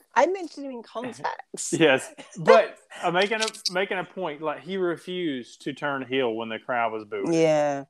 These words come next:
Speaker 2: He refused. What I like with this, and I do feel like it's happening, is that Cody and Sam-, I mean, Cody and Sammy. <laughs>
Speaker 1: Wow.
Speaker 2: <laughs> Sammy
Speaker 1: Well,
Speaker 2: and
Speaker 1: looks like Randy's getting another one. So it's tired.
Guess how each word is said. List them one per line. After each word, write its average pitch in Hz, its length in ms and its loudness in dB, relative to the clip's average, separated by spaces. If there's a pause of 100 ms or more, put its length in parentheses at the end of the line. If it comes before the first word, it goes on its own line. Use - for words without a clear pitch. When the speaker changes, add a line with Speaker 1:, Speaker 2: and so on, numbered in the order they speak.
(140)
Speaker 2:
He 139 80 -8
refused. 131 680 -2 (460)
What 147 340 6
I 180 140 6
like 170 400 0
with 190 160 -6
this, 165 480 -6 (120)
and 135 160 -4
I 131 80 2
do 143 200 -2
feel 165 140 -4
like 147 200 0
it's 131 140 -10
happening, 147 580 -4
is 117 200 -10
that 123 180 -6 (180)
Cody 208 360 6
and 151 120 -4
Sam-, 170 400 -4
I 143 60 -2
mean, 127 240 -8 (240)
Cody - 220 -10
and - 100 -20
Sammy. 113 440 -4 (280)
<laughs> - 120 -8
Speaker 1:
Wow. 175 840 2 (120)
Speaker 2:
<laughs> - 200 -8 (800)
Sammy 294 500 8
Speaker 1:
Well, 214 40 8
Speaker 2:
and 214 100 6
Speaker 1:
looks 202 80 -4
like 247 380 -2
Randy's 311 340 2
getting 294 200 -8 (300)
another 359 160 -6
one. 349 420 0
So 262 140 -12
it's 214 480 -10
tired. 196 500 4